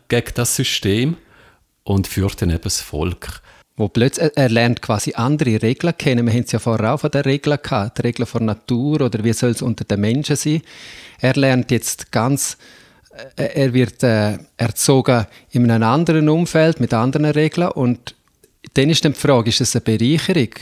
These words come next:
Speaker 2: Wie kann er das anwenden, wenn er dann nachher seine eigentliche Bestimmung kriegt, seine eigentliche Berufung?
Speaker 1: Mhm. Passiert auch im normalen Leben wieder? Also man, man wächst auf, man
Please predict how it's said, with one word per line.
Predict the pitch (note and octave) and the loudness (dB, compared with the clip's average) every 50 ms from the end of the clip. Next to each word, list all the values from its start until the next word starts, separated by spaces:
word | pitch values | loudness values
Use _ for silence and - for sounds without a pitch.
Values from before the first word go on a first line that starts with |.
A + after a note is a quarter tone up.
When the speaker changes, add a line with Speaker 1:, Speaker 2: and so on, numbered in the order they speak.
| - - _ _ _ _ _ _ _ _ _ - - | -20 -20 _ _ _ _ _ _ _ _ _ -12 -6
Speaker 2:
Wie | A#2 A2+ B2 C3 B2+ | -2 0 2 0 0
kann | - - C#3+ C3+ C3+ C3+ | -2 -2 -2 0 2 2
er | C#3 C3+ B2 | 2 2 2
das | - B2 A#2 A2 - - - - - _ _ | 2 0 -2 -2 -2 -4 -8 -8 -10 _ _
anwenden, | - A2+ B2 C#3+ D#3 D3 D#3+ D#3 C3+ A#2+ A2+ G2+ - G#2+ G#2 D#3 | -2 0 2 2 2 2 2 2 2 2 0 0 -2 -2 -2 -2
wenn | B2 A#2+ A#2 A#2 | -2 0 0 0
er | A2 | 0
dann | - A#2+ A2+ | 0 0 0
nachher | A2+ A2+ G#2 - B2 | 2 0 0 -2 -4
seine | - - A#2+ G#2+ G#2+ G#2+ - _ - | -4 -2 -2 -2 -2 -2 -4 _ -6
eigentliche | - B2 B2+ D3 D#3+ D#3+ D#3+ - - C#3 - D3 | -2 -2 0 0 0 -2 -2 -2 -4 -4 -4 -2
Bestimmung | - C#3 B2+ - - - C#3+ C3 C3 B2+ B2+ B2 - - - _ _ _ - _ _ - | -2 -2 -2 -2 -2 -2 0 0 2 2 0 -2 -4 -10 -20 _ _ _ -20 _ _ -8
kriegt, | - - C3 G#2 F2+ F2 - - - | 0 2 2 2 2 0 -4 -8 -12
seine | - - A2 A2+ G#2 G#2 | -6 -4 -2 0 0 0
eigentliche | A2+ B2 C3 - - B2 - C3 | 0 0 -2 -2 -4 -4 -4 0
Berufung? | - B2 A#2+ A2+ F#2+ F#2 F#2+ - - F2+ - F2+ | 0 2 2 2 2 0 -2 -4 -8 -8 -6 -4
Speaker 1:
Mhm. | D#2+ D#2 F2+ G2+ _ - - - - - - - _ _ - _ - | -4 -2 -4 -6 _ -12 -18 -18 -18 -20 -20 -20 _ _ -18 _ -2
Passiert | - E2+ - - - G2+ G2+ F#2+ - - - - - - | 0 0 0 2 2 2 2 0 -2 -10 -14 -14 -8 -4
auch | F2 E2 E2 F2+ F2 E2+ - _ _ _ _ _ - | -2 0 2 2 0 0 -2 _ _ _ _ _ -4
im | - F#2+ F#2 | 0 2 4
normalen | F2+ E2+ E2+ E2 D#2+ D2+ D2 D#2 G2+ C#3 D3 C#3+ | 4 4 4 4 2 2 2 2 0 0 0 0
Leben | C#3+ D3+ - D#3+ D3+ D3 | 0 0 0 0 0 0
wieder? | D#3 D3+ - E3+ E3+ - - _ | -2 -2 -4 -4 -6 -6 -14 _
Also | - F#2+ G2 F#2 G#2 F2+ F2+ F2+ | -6 -6 -4 0 0 2 2 2
man, | E2+ E2+ E2+ E2 E2 E2 E2 - _ - | 2 2 2 2 2 0 0 -4 _ -8
man | F2+ D#2+ D#2 D#2 D#2 D2+ D#2+ | -4 -2 0 0 0 -2 -4
wächst | D#2+ D2+ D2 D#2 D#2+ D2+ D2+ - - - - - G2 | -8 -10 -4 -4 -2 -2 -2 -4 -6 -8 -4 -2 0
auf, | G#2+ C3+ D#3 D3+ - - | 2 2 2 0 0 0
man | C3+ B2+ A2+ G#2+ A2 A2 | 0 2 2 2 2 0